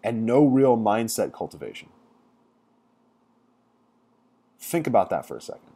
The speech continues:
<laughs> Think about that for a second. That is the fundamental issue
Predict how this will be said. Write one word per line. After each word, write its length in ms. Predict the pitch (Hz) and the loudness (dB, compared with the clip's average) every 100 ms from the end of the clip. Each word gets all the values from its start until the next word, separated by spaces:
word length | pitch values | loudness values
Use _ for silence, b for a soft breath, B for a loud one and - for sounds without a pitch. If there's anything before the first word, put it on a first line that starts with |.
| - | -12
<laughs> 480 | 127 - 165 190 - | -6 -2 -2 -4 -6
Think 340 | - 117 175 | -4 0 0
about 280 | 131 110 - | 2 2 2
that 180 | 92 - | -4 -6
for 60 | |
a 40 | 92 | -12
second. 280 | 87 - - B B B | -12 -14 -18 B B B
That 140 | - 139 | 4 4
is 120 | 151 | 4
the 80 | 143 | 2
fundamental 800 | - - 131 147 151 135 131 123 | 0 4 4 4 2 0 0 -2
issue 460 | 104 - 147 156 | -2 -2 -2 -2